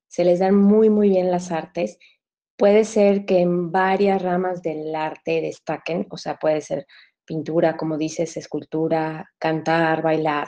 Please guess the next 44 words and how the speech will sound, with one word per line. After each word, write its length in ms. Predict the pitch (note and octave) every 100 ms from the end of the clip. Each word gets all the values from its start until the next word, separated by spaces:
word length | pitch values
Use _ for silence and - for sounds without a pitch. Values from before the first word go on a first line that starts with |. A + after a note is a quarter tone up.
| -
algún 360 | E3 E3 F3 E3+
área, 320 | D#3+ D3+ -
¿no? 260 | D#3 E3+ -
Pintar. 420 | D#3 C#3+ D3 C#3+ - - - - _ _ _ _ -
Y 260 | G#3+ G#3+ G#3
bueno, 320 | A3+ A3 G3+
aquí 340 | G3+ A#3+ C#4+
en 120 | D4
todo 220 | C#4 C#4 A#3
esto 340 | G3+ - G3
me 120 | G3+
ha 60 | F#3
faltado 420 | F#3 F3+ F3 F3
a 40 |
mí 140 | F3+ F3
mencionar 640 | F3 F3 D#3 D#3 D3+ D#3 -
que, 200 | D3 -
pues, 340 | D#3 C#3 _ -
yo 220 | F3 F#3+
me 80 | G#3+
identifico 600 | E3+ - - - F3+ F3+
con 240 | D#3+ D3+
el 160 | D3+ D3+
eneatipo 640 | D3 D3 - D3+ - D3
cuatro. 380 | - D#3 - - _ _ _ _ _ _ _ _
Para 280 | F3+ F3 F3
mí 280 | F#3+ G#3 G#3
ha 140 | G#3
sido 320 | G#3 G#3 F#3+
una 220 | F#3+ F#3 F#3+
sorpresa, 880 | E3 D3 E3+ E3 E3 F3 F#3+ - -
eh, 300 | E3 D#3 D3+
darme 300 | D#3+ E3+ E3+
cuenta 520 | - F3+ F3 F3 F3
desde 640 | F#3 D#3 C#3+ D3+ D3 D3 C#3
que 60 | D3+
estaba 420 | - C#3+ C#3 C3+
muy 220 | E3 G#3+
joven, 420 | G#3 G3+ G3 A#3
como 220 | A#3 E3+
a 80 | D#3
los 160 | D3 C#3+
diecinueve 500 | C#3 D#3 D#3+ D#3+ F3
años, 520 | E3+ D#3+ F3 C4